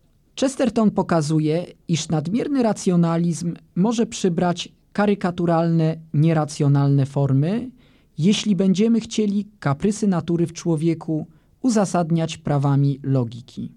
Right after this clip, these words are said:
Ale właśnie z połączenia zimnego, naukowego myślenia i gorącego, nieokiełznanego bestialstwa, stanowiącego krzywe odbicie starych, pogańskich wierzeń,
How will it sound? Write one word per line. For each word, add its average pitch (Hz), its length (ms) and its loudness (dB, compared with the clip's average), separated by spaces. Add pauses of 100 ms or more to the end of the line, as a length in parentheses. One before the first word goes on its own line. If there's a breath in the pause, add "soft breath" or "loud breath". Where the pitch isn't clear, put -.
(1000 soft breath)
Ale 170 180 2
właśnie 220 360 2
z - 60 -4
połączenia 220 540 2
zimnego, 196 680 4
naukowego 196 720 2
myślenia 147 680 2 (220)
i 170 80 2
gorącego, 185 680 2
nieokiełznanego 170 1200 0
bestialstwa, 180 1000 -4 (400 soft breath)
stanowiącego 175 840 2
krzywe 190 400 -4
odbicie 165 420 -2
starych, 156 580 -2
pogańskich 156 760 -4
wierzeń, 139 520 0